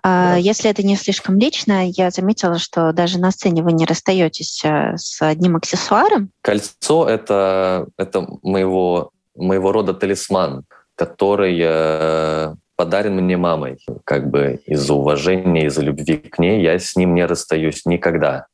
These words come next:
Speaker 2: Если, конечно, и, иногда я его снимаю, если того требует, э,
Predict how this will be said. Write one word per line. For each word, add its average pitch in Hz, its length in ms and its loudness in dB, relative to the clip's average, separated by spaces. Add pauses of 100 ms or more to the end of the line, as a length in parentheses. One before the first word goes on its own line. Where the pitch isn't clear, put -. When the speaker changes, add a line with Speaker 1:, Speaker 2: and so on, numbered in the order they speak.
(140)
Speaker 2:
Если, 208 280 2
конечно, 95 640 0
и, 58 260 -4 (400)
иногда 98 420 2
я 85 200 2
его 82 480 0 (160)
снимаю, 104 520 0
если 92 240 -2
того 90 280 0
требует, 82 640 -2 (120)
э, 71 760 0